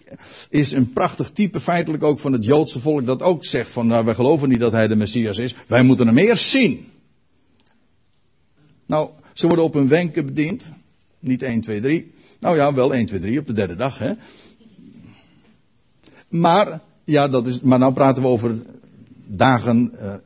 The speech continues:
van duizenden jaren. Van, nee, van duizend jaren. Van millennia. Derde millennium. Maar goed. Het Joodse volk, het volk van Israël, zo u wilt, zal overtuigd worden, inderdaad, doordat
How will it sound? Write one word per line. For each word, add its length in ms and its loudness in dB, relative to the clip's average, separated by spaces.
van 440 -4
duizenden 520 4
jaren. 380 2
Van, 220 -8
nee, 160 2
van 120 0
duizend 360 2
jaren. 360 -4
Van 200 -4
millennia. 580 0
Derde 380 4
millennium. 500 2
Maar 100 -2
goed. 200 4
Het 200 2
Joodse 540 6
volk, 300 4
het 140 -2
volk 340 2
van 220 -2
Israël, 440 2
zo 220 6
u 60 2
wilt, 320 6
zal 360 4
overtuigd 920 6
worden, 340 2
inderdaad, 480 2
doordat 440 6